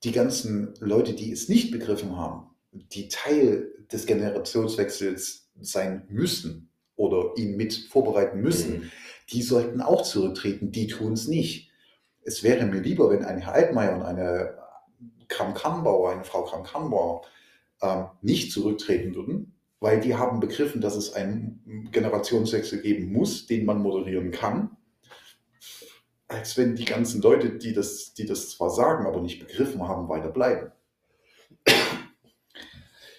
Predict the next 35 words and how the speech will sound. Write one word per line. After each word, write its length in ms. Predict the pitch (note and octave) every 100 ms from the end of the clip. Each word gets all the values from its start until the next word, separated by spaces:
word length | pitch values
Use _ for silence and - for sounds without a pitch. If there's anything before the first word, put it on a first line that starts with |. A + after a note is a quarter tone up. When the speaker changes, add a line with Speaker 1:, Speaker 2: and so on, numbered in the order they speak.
| _
Speaker 1:
Tja. 340 | - - - - - - - - - -
Speaker 2:
Aber 180 | F#2
das 140 | F2+ F2
ist 120 | D#2+
von 160 | - D2+
außen 280 | D2 G#2+
sehr 140 | G#2 A#2
schön 240 | A2+ -
zuzusehen, 520 | - C3+ - - D#2
ne? 80 | E2
Speaker 1:
Ja, 160 | - -
ist 140 | A#2
es. 300 | - - - _ _
Auf 80 | -
jeden 220 | F2 E2+
Fall. 340 | - E2+ E2 - -
Speaker 2:
Aber 200 | E2+ E2
der, 120 | E2
der, 180 | F2 D#2+
der 140 | D2
Laschet, 400 | D2 E2+ - D3+
das 120 | -
ist 140 | - -
wie 80 | -
so 80 |
ein 80 | A2+
Regenwurm, 480 | G2+ A#2 G2 F2 D#2+
ne? 120 | F#2
Den 100 | F2+
kriegst 240 | - - G#2
du 40 |
nicht 160 | A2 -
gefasst. 580 | A2+ - - - -
Der 240 | F2+ F2 F2+
Speaker 1:
Ja, 380 | A#2 A2 -